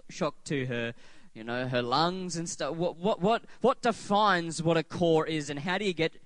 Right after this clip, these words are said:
shocked to the core? And, uh, you know, maybe she was talking about her abs. Maybe she was, you know, talking about her core strength area, and that's, you know, she was shocked to the core, and so her abs had to tighten,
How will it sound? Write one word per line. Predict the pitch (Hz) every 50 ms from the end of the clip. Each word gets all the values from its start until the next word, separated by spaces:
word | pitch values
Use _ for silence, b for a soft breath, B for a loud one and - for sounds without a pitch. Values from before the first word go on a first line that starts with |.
| -
shocked | - - - 175 147 - - - -
to | - 127
the | 117 127
core? | - 170 180 180 117 - - B 180 B B B B B B B B B B B B B
And, | - 170 185 190 196 185
uh, | 180 185 180 180 175 175 185 B B B B B
you | - 180 180
know, | 175 180 185
maybe | 139 170 180 185 202 190
she | - -
was | 202 202
talking | 190 - 202 190 202 196
about | 180 175 185 185
her | 185 185 175
abs. | 190 254 262 165 127 113 - - -
Maybe | 139 127 135 135 143 139
she | - - 160 143 139
was, | 139 135 135 139 - - - - - B B B B B
you | 127
know, | 131 131 143
talking | 139 - 147 147 - 156 143
about | 135 139 135 139 147
her | 156 139 135
core | - - - 156 143 147
strength | 151 - - - - - 156 165 170 - - - -
area, | - 135 131 127 123 123 117 110 110 113 101
and | 110 120
that's, | 123 127 - - - - - B B B B B B B
you | 135
know, | 135 139 147
she | 147 - - 156
was | 147 139 135 123
shocked | - - 190 175 - - - -
to | - 165
the | 143 147
core, | - - 170 156 156 151
and | 143 131 127 127
so | - 127
her | 127 135 135 131 -
abs | 139 147 151 156 151 -
had | - 151 147
to | - 139
tighten, | - - - 135 127 135 139 131 135 139 139 135